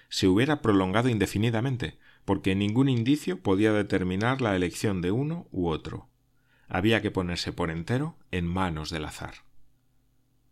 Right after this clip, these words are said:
La pendiente de esta nueva galería era poco pronunciada y su sección muy desigual. A veces ante nosotros se desarrollaba una sucesión de arcos como los arbotantes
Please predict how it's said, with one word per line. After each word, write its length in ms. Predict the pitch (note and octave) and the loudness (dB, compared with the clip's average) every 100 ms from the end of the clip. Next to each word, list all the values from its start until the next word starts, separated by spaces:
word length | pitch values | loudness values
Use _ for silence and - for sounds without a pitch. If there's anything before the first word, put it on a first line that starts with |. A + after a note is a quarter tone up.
| _ _ | _ _
La 180 | - F#2+ | -4 -2
pendiente 540 | F#2 F#2 B2 D3+ C#3+ G#2+ | 0 2 4 4 2 0
de 160 | F#2+ | 2
esta 300 | G2 - F#2 | 0 -2 -2
nueva 260 | F2+ G2 F#2 | 0 2 2
galería 560 | F#2 G2+ A#2 G#2+ A#2 _ _ _ | 0 0 0 -2 -4 _ _ _
era 360 | - A2+ B2+ - | -4 -2 -2 2
poco 280 | C3 C#3 | 2 2
pronunciada 760 | B2+ G#2+ G2+ F#2+ - F2 D2+ D2+ _ _ _ | 2 2 2 -2 -2 -4 -4 -10 _ _ _
y 140 | G2+ | -4
su 140 | - - | 0 0
sección 560 | G2+ - A#2+ A#2+ C3+ | 0 -2 -2 0 -2
muy 220 | - G#2+ G#2 | -2 0 0
desigual. 580 | F2 - F#2 G#2+ D#2+ - _ _ _ _ _ _ _ _ _ _ | -2 -2 -2 -2 -4 -12 _ _ _ _ _ _ _ _ _ _
A 60 | F2 | 0
veces 380 | G2+ A2 C#3 A#2 | 0 2 0 0
ante 180 | F2 | 0
nosotros 600 | F2 F2 B2+ B2 C3 - - | 0 0 -2 -2 -4 -4 -8
se 180 | - | -2
desarrollaba 640 | F#2 F2+ F#2+ F2+ F#2+ B2+ C3 | -2 0 -2 0 0 0 0
una 220 | A#2 A#2+ | 0 -2
sucesión 560 | A#2+ A2+ F#2+ - A2 F#2+ | -4 -6 -4 0 0 2
de 100 | F#2+ | 2
arcos 380 | A#2+ A#2+ A#2+ | 0 -2 -8
como 200 | - F#2+ | -4 -4
los 220 | F#2 F2 - | -2 -4 -4
arbotantes 720 | E2+ E2+ A2 B2+ B2 B2 - | -4 -2 0 -2 -2 -8 -10